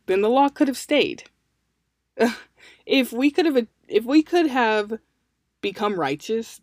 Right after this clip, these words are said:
by the law, then there's no reason that the law would have ever needed to end. God is a holy God,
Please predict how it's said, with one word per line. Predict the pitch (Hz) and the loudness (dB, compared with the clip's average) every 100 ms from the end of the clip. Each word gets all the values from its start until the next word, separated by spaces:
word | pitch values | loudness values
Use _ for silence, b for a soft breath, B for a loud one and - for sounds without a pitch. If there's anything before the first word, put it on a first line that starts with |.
| - | -6
by | 165 | -6
the | 165 | -4
law, | 151 131 135 | -4 -2 -4
then | 156 165 156 151 151 - | -6 -8 -6 -8 -10 -4
there's | 214 233 | -4 -4
no | 277 | -6
reason | 285 285 254 269 | -4 -6 -6 -8
that | 254 | -8
the | 247 | -6
law | 226 202 214 | -6 -4 -4
would | 214 196 | -4 -6
have | 226 190 - | -6 -10 -12
ever | - 180 190 | -12 -8 -8
needed | 180 170 170 170 165 165 - _ _ - | -6 -8 -6 -6 -8 -10 -18 _ _ -14
to | - | -10
end. | - 339 - - _ _ _ _ _ _ _ _ _ _ - | -8 -8 -10 -20 _ _ _ _ _ _ _ _ _ _ -6
God | 208 240 | -4 -2
is | 262 | -4
a | 226 | -4
holy | 208 240 | -4 -4
God, | 214 151 147 | -4 -4 -6